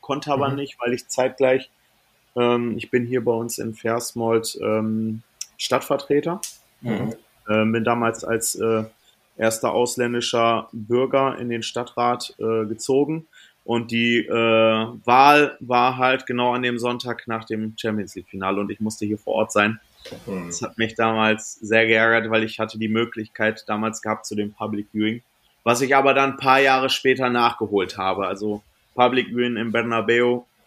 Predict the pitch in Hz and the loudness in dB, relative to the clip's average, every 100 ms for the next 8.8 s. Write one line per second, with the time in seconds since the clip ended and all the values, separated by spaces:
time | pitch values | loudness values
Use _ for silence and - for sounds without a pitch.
0 | _ 107 110 113 - - 110 - 113 110 | _ -4 2 2 0 -2 -4 -6 0 0
1 | 101 95 - - 92 - 98 98 95 95 | 0 -4 -10 -10 -10 -10 -8 -6 -6 -2
2 | 107 90 95 107 107 - _ _ _ _ | -4 -4 -6 -6 -6 -10 _ _ _ _
3 | _ 113 113 113 120 120 120 107 101 - | _ 0 4 4 4 2 0 -4 -8 -6
4 | 101 117 104 98 90 98 98 95 98 _ | 0 2 2 0 -2 -4 -4 -6 -10 _
5 | - 107 110 113 110 - 110 117 110 110 | -2 0 0 0 -6 -2 -2 0 0 0
6 | 110 107 110 110 - 113 110 110 98 117 | 0 -2 -2 -6 -2 -2 -2 -6 -6 -4
7 | 110 110 101 113 113 117 107 107 107 - | -4 -4 -6 -4 -4 -4 -6 -4 -4 -2
8 | 104 107 110 110 104 104 104 104 | -2 0 0 -2 -4 -4 -6 -8